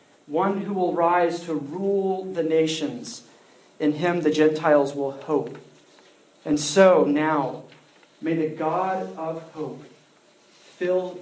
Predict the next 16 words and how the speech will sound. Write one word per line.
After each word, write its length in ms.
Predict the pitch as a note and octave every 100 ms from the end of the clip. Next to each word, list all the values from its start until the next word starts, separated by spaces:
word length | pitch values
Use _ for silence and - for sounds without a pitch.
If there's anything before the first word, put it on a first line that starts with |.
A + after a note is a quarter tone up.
| -
you 380 | C#3 E3 C#3 - - - _ _ _ _ _ _ - - D#3+
with 180 | D3+ -
all 320 | D3 D#3 F3+
joy 320 | G3 E3+ C3 A#2 A2 - _ _ _ _ _
and 180 | B2+ B2
peace 540 | - D#3+ B2 - - - _ _ _ _ C3+
as 300 | C#3+ D#3+ E3+
you 80 |
trust 500 | E3 - D#3+ C#3+ -
in 140 | D3+ C#3 -
him, 240 | A#2+ G2+ - - _ _ _ -
so 220 | - E3
that 340 | D3 - -
you 140 | E3+ A3
may 260 | A3+ G3+
overflow 720 | G3 F3+ F3 D#3+ F3 E3 F3